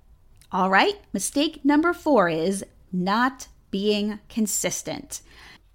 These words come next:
If you want to get good at something, you have to be consistent with it. There simply is no other way. I've been beating the consistency drum for quite a while now, as you know. Heck, I even did an entire webinar on the subject.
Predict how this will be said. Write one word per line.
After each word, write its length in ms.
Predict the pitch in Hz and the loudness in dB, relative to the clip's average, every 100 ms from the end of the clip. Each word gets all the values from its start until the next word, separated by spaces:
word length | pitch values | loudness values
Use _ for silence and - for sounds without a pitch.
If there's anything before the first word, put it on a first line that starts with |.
| _ | _
If 140 | 226 254 | -4 0
you 80 | 269 | 2
want 160 | 311 | 2
to 40 | 311 | 0
get 220 | 233 - | -4 -2
good 160 | 311 | -2
at 80 | 311 | 0
something, 260 | - 190 202 | -2 -2 -2
you 120 | 208 | -2
have 420 | - 196 196 - | -4 -6 -6 -6
to 100 | - | -10
be 340 | 208 180 185 - | -8 -6 -8 -6
consistent 720 | - 226 - 262 277 208 190 | -4 -2 -2 -4 -4 -6 -8
with 220 | 170 147 | -10 -10
it. 160 | 147 - _ _ - | -12 -14 _ _ -6
There 120 | 233 | -4
simply 540 | 226 - 294 285 294 247 | -2 0 2 2 0 -2
is 160 | 202 - | -4 -4
no 320 | 196 214 220 | -2 0 0
other 180 | 214 208 | 0 -2
way. 380 | 202 170 - - _ - - - - | -2 -2 -4 -18 _ -20 -20 -8 0
I've 100 | 240 | 4
been 120 | 254 | 4
beating 320 | - 294 359 | 4 2 2
the 60 | 370 | 0
consistency 600 | 320 - 233 220 226 214 | 0 0 -2 -4 -4 -4
drum 220 | 196 190 | -2 -4
for 120 | 180 | -6
quite 480 | - - - 214 233 | -16 -18 -4 0 2
a 60 | 277 | 0
while 400 | 226 247 165 170 | 0 2 2 0
now, 260 | - 180 - | -2 -4 -4
as 140 | 190 | -4
you 80 | 202 | -2
know. 380 | 185 147 - - _ - | -2 -4 -6 -12 _ -6
Heck, 220 | 240 185 - | -4 -2 -2
I 40 | |
even 140 | 247 277 | 2 2
did 140 | 269 | 2
an 100 | 254 | 2
entire 340 | 240 - 233 | 0 -2 -4
webinar 520 | 196 202 214 185 165 - | -2 0 0 0 -2 -2
on 100 | 180 | -4
the 80 | |
subject. 540 | 170 160 147 - - | -4 -8 -8 -10 -14